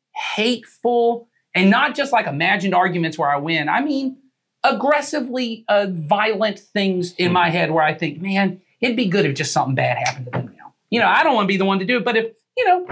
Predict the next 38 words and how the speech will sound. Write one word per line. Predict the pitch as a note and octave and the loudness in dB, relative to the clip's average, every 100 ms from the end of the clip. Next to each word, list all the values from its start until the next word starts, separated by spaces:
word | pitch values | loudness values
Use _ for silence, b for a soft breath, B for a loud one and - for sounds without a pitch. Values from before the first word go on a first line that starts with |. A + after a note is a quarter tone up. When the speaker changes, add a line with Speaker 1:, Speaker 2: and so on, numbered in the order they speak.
| - | -2
Speaker 1:
they | C#4+ | 0
fell | D4+ C4 | 2 4
off | A#3+ | 4
a | A#3 | 2
cliff, | A#3 A3+ | -2 -2
maybe | A3+ G#3+ F#3+ | 0 0 2
that | F3 | 2
wouldn't | E3 C#3 | 0 -2
be | C#3+ | -6
the | C3 | -8
worst | C3+ C3 | -8 -6
thing | G#3 D3 | -4 -2
in | C3+ C3+ | -2 0
the | D#3 | -2
world. | C3+ D#3+ B | -2 -6 B
Speaker 2:
<laughs> | B B B B G3+ | B B B B 0
Speaker 1:
And | G3+ F3 - _ | 2 0 -6 _
that | D#3 G#3 A#3+ - | -2 0 0 -6
part | - B3+ F4 | 0 2 4
of | A#3+ | 0
me | F3 E3 | -2 -4
exists, | D3+ C#3 C#3+ B3 G#3 C#3 - - - - - _ _ _ _ _ _ D#3+ | -4 -6 -6 -2 -2 -4 -10 -14 -16 -16 -18 _ _ _ _ _ _ -4
being | E3+ A#3 | 0 2
able | A#3+ G3 | 2 2
to | D#3+ | 0
bring | C3+ D#3 G3+ B3 | -2 0 2 2
it | A#3+ | 0
to | D3+ | -2
God | D3+ G3 E3 C#3 | 2 2 2 0
with | D#3+ | -2
language | C3+ C3+ D3+ G#3+ B3+ A3 G#3+ F3 E3+ - - | -2 -4 0 2 2 2 0 0 -6 -12 -4
that | D#3 C#3+ | -4 0
God | D3+ F#3+ G#3+ | 2 4 2
has | E3 D3 | 0 -6
given | B2+ B2 G3 G3+ F#3+ D#3 | -8 -2 0 2 0 0
me | D3 C#3 | -2 -4
to | C3+ - C3+ | -6 -8 -6
say | - - F#3+ F3+ | -4 -2 -2 -2